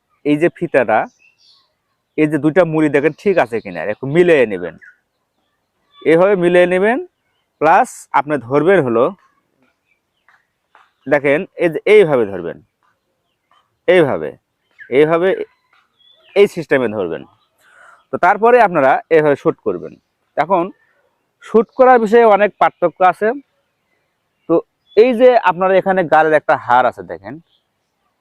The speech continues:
আপনারা সবসময় কী করবেন, এই হাড়ের গ্যাপের নিচে ধরবেন, এই নখটা হাড়ের গ্যাপের নিচে এইভাবে ফিটিং করবেন,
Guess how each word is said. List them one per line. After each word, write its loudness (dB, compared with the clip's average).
আপনারা -2
সবসময় -6
কী -6
করবেন, 0
এই 2
হাড়ের -2
গ্যাপের 0
নিচে -6
ধরবেন, -10
এই -2
নখটা 0
হাড়ের -2
গ্যাপের 0
নিচে -4
এইভাবে 2
ফিটিং -6
করবেন, -6